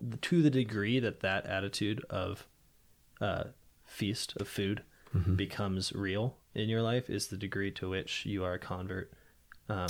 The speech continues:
Speaker 2: Yeah, you're, what you're doing is internalizing. It's a, the same kind of language that we would use about conversion in Christianity, right?
Speaker 1: Yeah.
Speaker 2: You're internalizing the law of the market
Speaker 1: Mm-hmm.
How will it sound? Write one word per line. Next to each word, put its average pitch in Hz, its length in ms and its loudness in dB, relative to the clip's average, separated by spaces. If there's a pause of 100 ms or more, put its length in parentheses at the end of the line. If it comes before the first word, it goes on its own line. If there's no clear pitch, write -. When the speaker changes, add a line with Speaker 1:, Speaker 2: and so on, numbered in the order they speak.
Speaker 2:
Yeah, 151 120 10
you're, 123 140 6
what 135 140 8
you're 135 80 6
doing 151 160 8
is 98 120 2
internalizing. 107 1080 2
It's 117 140 0
a, 113 60 6
the 104 280 -2
same 127 180 2
kind 127 160 2
of 95 120 4
language 101 300 6
that 87 100 4
we 95 160 8
would 92 120 6
use 92 160 6
about 85 320 2
conversion 87 440 4
in 82 40 4
Christianity, 82 580 2
right? 87 120 6
Speaker 1:
Yeah. 98 60 2
Speaker 2:
You're 104 200 6
internalizing 101 760 6
the 90 80 6
law 92 480 6 (500)
of 90 200 2
the 85 60 2
market 90 380 2 (240)
Speaker 1:
Mm-hmm. 110 220 0